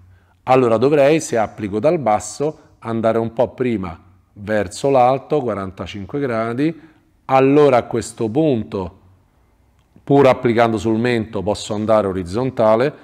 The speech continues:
quindi da qui sono andato a quarantacinque gradi verso l'alto,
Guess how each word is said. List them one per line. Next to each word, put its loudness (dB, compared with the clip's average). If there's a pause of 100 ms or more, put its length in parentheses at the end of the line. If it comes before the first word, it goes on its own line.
(160)
quindi -8
da -8
qui -2 (100)
sono -8
andato 0
a -6
quarantacinque -8
gradi -2
verso -2
l'alto, 2